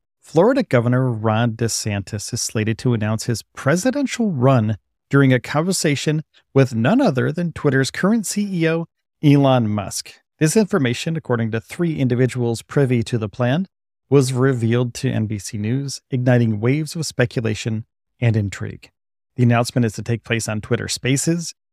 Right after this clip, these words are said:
Twitter's audio chat platform, at six P M Eastern on Wednesday. Tech entrepreneur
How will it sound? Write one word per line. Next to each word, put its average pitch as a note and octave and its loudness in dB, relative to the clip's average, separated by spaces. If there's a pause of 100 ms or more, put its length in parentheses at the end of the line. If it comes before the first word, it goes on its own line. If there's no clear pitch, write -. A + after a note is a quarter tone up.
(140)
Twitter's B2 2
audio D3+ 2
chat - -2
platform, A2+ -4 (280)
at C#3 0
six - -2
P C4 0
M E3+ 2
Eastern C#3+ 0
on B2 0
Wednesday. A#2 0 (500)
Tech - 2
entrepreneur B2+ -2